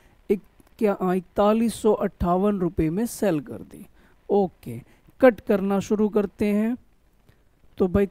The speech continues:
कट अगर हम करते हैं तो क्या आएगा? तो ग्यारह की टेबल से कट किया, ये तीन पे गया, आठ रह गया, सात से कट किया, फिर आठ रह गया, अब ये एट पे गया। ट्वेंटी वन की टेबल से कट किया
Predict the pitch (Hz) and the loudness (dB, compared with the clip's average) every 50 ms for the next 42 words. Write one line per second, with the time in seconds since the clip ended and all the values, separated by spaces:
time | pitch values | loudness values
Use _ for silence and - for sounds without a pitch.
0 | - - - 247 233 240 254 233 226 226 226 220 226 190 - 208 202 196 - - | -4 -2 0 0 2 2 2 2 2 2 2 0 -2 -2 -2 -2 -2 -2 -4 -4
1 | 220 220 202 - 220 - - - 208 165 127 113 107 110 110 107 196 196 - - | -4 -4 -2 -4 -6 -6 -4 -4 -4 -4 -4 -4 -8 -12 -14 -16 -18 -20 -20 -20
2 | _ _ _ _ _ _ _ _ _ - - 185 185 185 190 185 - - - 196 | _ _ _ _ _ _ _ _ _ -2 0 2 2 2 2 0 -2 -4 -8 -10
3 | 165 - 196 190 185 202 220 226 202 214 233 202 - 226 220 214 196 226 220 - | -4 -2 0 0 2 2 0 0 -2 -4 -8 -2 0 0 0 2 2 0 0 0
4 | - 226 - - 226 202 - - - 233 220 220 220 220 208 214 196 - - - | -4 -6 -4 -2 -4 -4 -4 -6 -4 -2 -2 0 0 0 -2 -4 -6 -6 -6 -4
5 | 196 196 202 202 190 - 233 220 214 208 214 214 220 220 - - - _ _ - | -2 0 0 -2 0 2 2 2 4 4 2 2 0 -2 -6 -10 -20 _ _ -20
6 | _ _ _ _ _ _ _ - - - - 143 156 170 180 - 196 208 202 208 | _ _ _ _ _ _ _ -20 -16 -8 -6 -2 -2 -2 0 0 0 0 0 0
7 | 202 202 214 214 208 208 - _ - _ _ _ - - - 247 175 165 170 - | 0 0 -2 -2 -4 -6 -8 _ -20 _ _ _ -16 -8 -2 0 0 0 0 -2
8 | - - 220 202 202 240 208 - - - 233 220 220 220 214 214 - _ _ _ | 0 0 0 0 2 -2 -2 -2 -4 -6 -2 0 0 0 -2 -4 -8 _ _ _
9 | _ _ _ - - - - - 208 220 214 - 180 180 175 165 180 180 180 180 | _ _ _ -20 -20 -12 -2 0 0 2 2 0 0 0 0 -2 -2 -2 -2 -2
10 | 180 180 196 214 240 - - - 175 156 147 175 170 196 240 277 302 _ _ _ | -2 -2 -4 -4 -6 -6 -8 -8 -8 -6 -4 -4 -4 -4 -4 -6 -8 _ _ _
11 | _ - 160 143 123 - - - - 123 107 - - - - _ _ - _ _ | _ -10 -8 -8 -8 -10 -12 -14 -12 -14 -14 -16 -20 -20 -20 _ _ -20 _ _
12 | _ _ _ _ _ _ _ _ - - 214 214 226 226 208 - 269 262 233 185 | _ _ _ _ _ _ _ _ -2 0 2 2 2 0 0 2 0 0 2 0
13 | 196 214 226 240 240 208 254 240 196 240 220 214 202 220 214 202 240 214 - - | 0 0 0 0 -2 -4 -6 -4 0 2 2 2 2 2 0 -2 -4 -8 -4 -4
14 | - 220 - - - 214 214 208 208 | -4 -4 -4 -10 -4 -2 -2 -2 -2